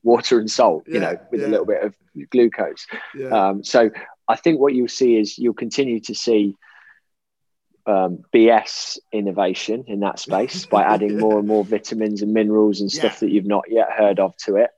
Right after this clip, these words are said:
Speaker 1: But
Speaker 2: Yeah.
Speaker 1: that won't, that's never gonna change. So we can ignore that.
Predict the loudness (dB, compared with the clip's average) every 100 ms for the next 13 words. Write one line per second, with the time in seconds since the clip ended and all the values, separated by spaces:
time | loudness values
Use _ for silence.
0 | _ 2 2 2 -2 0 0 -2 -4 -4
1 | -4 -4 -4 -4 -2 -6 -10 -12 -12 -12
2 | -14 -8 -6 -6 -4 -6 -4 -4 -2 -2
3 | -4